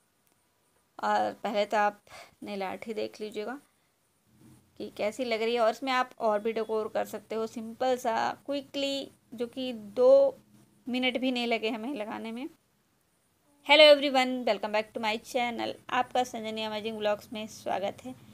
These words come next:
और मैं हूँ संजनी झा। तो कैसे हैं आप सब? I hope fit and fine होंगे। तो चलिए फटाफट से वीडियो स्टार्ट कर लेते हैं,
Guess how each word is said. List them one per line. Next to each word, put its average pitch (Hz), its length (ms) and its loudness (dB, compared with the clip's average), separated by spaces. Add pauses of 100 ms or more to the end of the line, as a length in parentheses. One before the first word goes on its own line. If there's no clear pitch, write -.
(280)
और 269 200 6
मैं 254 160 0
हूँ 240 80 -4
संजनी 220 420 -8
झा। 208 340 -8 (460)
तो - 80 -4
कैसे 214 360 2
हैं 254 100 -2
आप 240 120 -2
सब? 254 260 -6
I 294 300 -2
hope 262 300 -6
fit 240 120 -12
and 226 180 -10
fine 220 280 -6
होंगे। 226 200 -8
तो 233 140 -12
चलिए 226 340 -4
फटाफट 233 420 -10
से - 140 -10
वीडियो 214 300 -6
स्टार्ट 202 340 -4
कर 240 220 0
लेते 247 300 -2
हैं, 247 260 -8